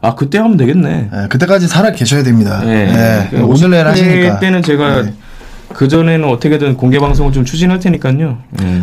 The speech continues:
Speaker 2: 아니, 또 이제 오늘 언더아머님도 팬가입 하시고, 오늘 또 이 새로운 그 어떤 그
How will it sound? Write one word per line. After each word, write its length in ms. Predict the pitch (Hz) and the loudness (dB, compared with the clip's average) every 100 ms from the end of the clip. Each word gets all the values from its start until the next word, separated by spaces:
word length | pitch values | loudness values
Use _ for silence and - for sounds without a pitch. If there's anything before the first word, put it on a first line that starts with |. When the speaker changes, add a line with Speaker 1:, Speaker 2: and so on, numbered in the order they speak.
| 90 | 0
Speaker 2:
아니, 180 | 185 196 | 0 2
또 100 | 214 | 2
이제 100 | 196 | 2
오늘 240 | 156 190 | 2 2
언더아머님도 920 | 127 147 196 202 202 190 190 180 165 | 2 2 4 4 4 4 4 2 2
팬가입 360 | - 185 202 175 | 2 4 4 2
하시고, 480 | 185 170 131 160 135 | 0 0 2 2 2
오늘 200 | 160 180 | 2 2
또 180 | 196 185 - - | 0 -2 -10 -8
이 60 | - | -4
새로운 480 | 139 202 262 254 202 | 0 2 4 4 2
그 180 | 156 147 | 2 2
어떤 340 | 131 139 135 113 | 2 2 2 2
그 380 | 117 107 101 | 2 2 0